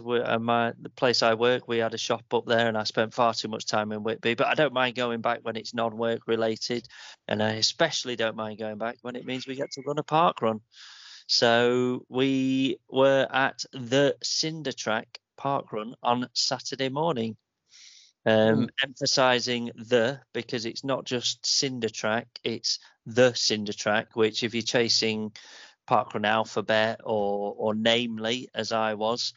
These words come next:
Speaker 1: um, it begins with a T, so not a C. Um, so yeah, so off we went up to Cinder Track Park Run, about two hour drive, lovely weather, easy drive, and no hold ups or anything. Turned up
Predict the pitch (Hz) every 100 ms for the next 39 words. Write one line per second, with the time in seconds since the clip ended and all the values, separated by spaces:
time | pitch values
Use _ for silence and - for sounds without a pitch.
0 | - - _ _ 101 101 101 101 113 110
1 | 123 120 113 113 117 113 - 180 123 107
2 | - _ _ - 113 104 104 107 _ 123
3 | 120 - - 147 117 104 _ _ _ -
4 | 123 123 127 127 127 127 - - 156 147
5 | 170 170 - 151 143 139 147 - 151 143
6 | 139 - 139 - - 143 135 151 147 143
7 | 151 - 160 156 - 123 113 117 123 -
8 | 131 131 123 123 127 143 156 151 - _
9 | _ - _ 120 131 135 127 127 131 143
10 | 147 135 _ _ _ _ 147 156 123 113
11 | 127 131 147 147 143 - - _ _ _
12 | _ _ 107 104 107 110 120 127 117 131
13 | 135 127 - 131 131 127 151 139 - 143
14 | 139 135 139 143